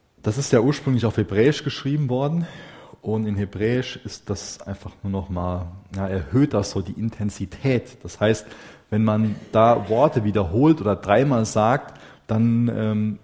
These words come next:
drückt man aus, dass, ähm, Gott im höchstmöglichen Maß heilig ist. Das ist das, was, was die Seraphim, was die hier verkünden.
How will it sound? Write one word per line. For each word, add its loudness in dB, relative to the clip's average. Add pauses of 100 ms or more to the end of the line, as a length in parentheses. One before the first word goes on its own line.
(320)
drückt -2
man 2
aus, 0 (380)
dass, 0 (180)
ähm, -2
Gott -2
im -4 (160)
höchstmöglichen -2
Maß -4 (220)
heilig -4
ist. -16 (720)
Das -2
ist -6
das, -2
was, -4
was -6
die -6
Seraphim, -4
was -6
die -12
hier 0
verkünden. -8